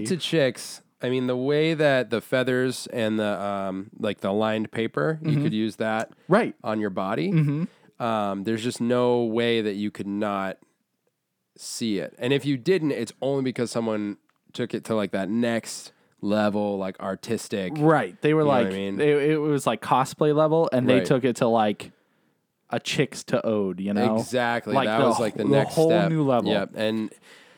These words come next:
Speaker 2: I mean, it's just, it really takes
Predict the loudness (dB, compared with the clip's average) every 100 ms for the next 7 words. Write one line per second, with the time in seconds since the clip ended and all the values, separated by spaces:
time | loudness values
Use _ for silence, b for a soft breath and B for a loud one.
0 | b b b 0 2 4 4 4 2 0
1 | _ 0 0 -2 2 2 0 -2 0 2
2 | 2 0 0 0 0 -2 -6